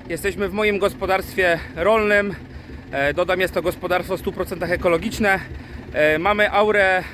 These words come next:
e, deszczową. E, dosyć fajną temperaturę, około dwunastu, piętnastu stopni. To jest idealny moment, żeby zo-,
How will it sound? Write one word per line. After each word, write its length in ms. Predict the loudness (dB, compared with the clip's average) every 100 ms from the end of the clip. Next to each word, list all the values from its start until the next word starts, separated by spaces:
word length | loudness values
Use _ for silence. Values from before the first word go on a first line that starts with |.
| -10
e, 220 | -2 -2 0
deszczową. 720 | -2 -2 -2 2 2 2 0 -8 -18 -16 -16 -14 -6
E, 300 | 0 2 2
dosyć 460 | -2 -2 -2 -2 0
fajną 280 | 2 2 0
temperaturę, 600 | -2 0 0 2 2 2
około 300 | 2 0 0
dwunastu, 440 | 0 0 0 -4
piętnastu 440 | -6 -2 -2 -4
stopni. 420 | 0 0 0 -2 0
To 60 |
jest 140 | -2 0
idealny 380 | 2 4 2
moment, 320 | 2 2 0 0
żeby 220 | -2 -2
zo-, 760 | -4 -2 2 4 4 4 2